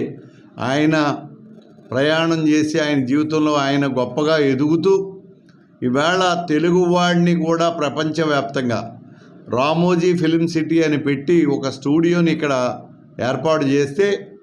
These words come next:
యూనివర్సల్గా కూడా అంతా కూడా దాని గురించి ఒక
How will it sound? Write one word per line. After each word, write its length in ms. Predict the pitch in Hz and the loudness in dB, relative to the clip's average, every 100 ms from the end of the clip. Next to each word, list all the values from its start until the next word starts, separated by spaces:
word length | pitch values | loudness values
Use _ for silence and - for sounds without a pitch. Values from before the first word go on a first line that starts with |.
| _ - - - - 110 | _ -20 -20 -18 -4 0
యూనివర్సల్గా 920 | 151 180 180 180 175 190 180 175 175 170 | 2 4 2 2 0 0 2 2 2 2
కూడా 200 | 160 165 165 | 0 2 0
అంతా 240 | 147 143 160 151 | 0 -2 -2 -2
కూడా 160 | 156 | -2
దాని 260 | 147 143 139 | -2 -2 -2
గురించి 260 | 143 156 147 | 0 0 0
ఒక 140 | 151 | -2